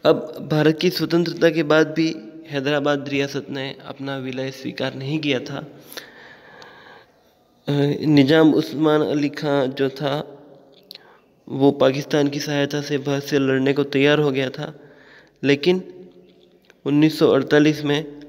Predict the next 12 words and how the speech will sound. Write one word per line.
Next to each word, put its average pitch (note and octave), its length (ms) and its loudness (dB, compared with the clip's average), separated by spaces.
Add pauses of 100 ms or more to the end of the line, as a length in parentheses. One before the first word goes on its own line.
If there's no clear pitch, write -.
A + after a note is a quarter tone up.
भारत C#3 320 -2
ने D3+ 120 0
निजामुद्दीन C#3 720 0
के C#3 160 -4
विरुद्ध, C3+ 460 -6 (320)
निजाम D3 340 6
के C#3+ 140 -2
विरुद्ध C#3+ 420 -6 (800)
पुलिस F3 340 4
कार्रवाई C#3 520 4
की - 220 -8 (540)
और C#3 560 -2